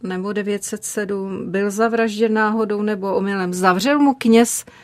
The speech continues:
dveře před nosem, když se chtěl utéci do kostela. Žil mnohem déle než deklarovaných dvacet osm let. Jsem četla, že někdo se domnívá, že třeba čtyřicet.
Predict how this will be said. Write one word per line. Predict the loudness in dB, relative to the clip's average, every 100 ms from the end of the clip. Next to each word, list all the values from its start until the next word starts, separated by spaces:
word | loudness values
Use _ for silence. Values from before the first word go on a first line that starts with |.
| -20 -20 -8
dveře | 0 2 4 2
před | 2 -2 0
nosem, | -2 -4 -2 -2
když | -2 -4 -8 -8 -8
se | -8 -12
chtěl | -4 -4
utéci | -2 -4 -4 -2 -2
do | -2 -2
kostela. | -6 -8 -8 -6 -2 -2 -2 -6 -16 -20 -10
Žil | 4 6 6
mnohem | 6 6 4
déle | 4 4 4 4
než | 2 0
deklarovaných | -2 2 2 4 2 2 2
dvacet | -2 -4 -4 -4 -4
osm | -10 -4 -2 0
let. | -2 -6 -12
Jsem | -12 -10 -8
četla, | -8 -6 -6
že | -4 -6
někdo | -6 -8 -8
se | -6
domnívá, | -6 -4 -4 -2 -4 -4
že | -8
třeba | -12 -12 -10 -10
čtyřicet. | -10 -8 -8 -8 -8 -8